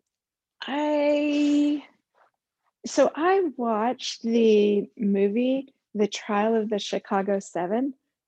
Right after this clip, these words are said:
uh, the other night, and I was really struck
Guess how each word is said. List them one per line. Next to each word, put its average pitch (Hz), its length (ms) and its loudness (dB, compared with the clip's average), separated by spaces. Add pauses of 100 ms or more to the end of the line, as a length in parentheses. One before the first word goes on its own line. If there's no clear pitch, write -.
(140)
uh, 208 400 0
the 202 140 2
other 208 180 -2
night, 226 300 -2 (560)
and 240 260 2
I 311 200 2
was 453 280 2 (140)
really 233 800 2
struck - 720 -2